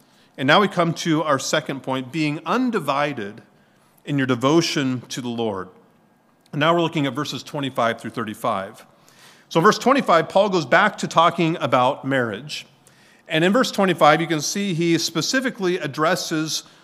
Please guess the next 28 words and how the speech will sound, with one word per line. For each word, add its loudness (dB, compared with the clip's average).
what 0
are -2
called 2
the 4
betrothed. -4
The -10
betrothed, -4
there's -4
a -4
fun -8
word -8
for -6
us, -6
betrothed. -6
And 2
this 4
is 4
a 6
person 2
who 4
is -2
at 6
the 4
right 2
age 0
to 2
get 0
married, 0